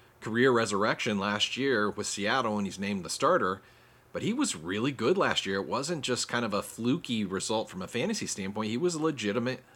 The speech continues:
high-quality quarterback. P F F ranked him as a top ten quarterback, and from a fantasy standpoint,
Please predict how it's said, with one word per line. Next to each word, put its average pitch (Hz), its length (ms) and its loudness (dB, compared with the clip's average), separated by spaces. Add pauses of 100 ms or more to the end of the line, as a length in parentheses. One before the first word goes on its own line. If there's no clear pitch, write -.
(180)
high-quality 104 600 -2
quarterback. 113 500 -2
P 113 160 0
F 127 140 0
F 147 280 -2 (440)
ranked 127 280 0
him 107 120 0
as 101 100 -2
a 104 60 -2
top - 440 0
ten 107 360 -4
quarterback, 120 680 0
and 98 80 -6
from 104 140 -2
a 104 40 -4
fantasy 143 380 -4
standpoint, 98 640 -4